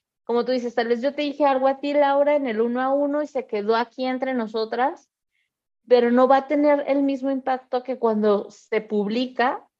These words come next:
en una red social o se sube a internet.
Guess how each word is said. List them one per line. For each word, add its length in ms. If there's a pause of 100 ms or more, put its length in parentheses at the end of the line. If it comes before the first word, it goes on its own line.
(160)
en 180
una 200
red 220
social 520
o 120
se 160
sube 400
a 60
internet. 560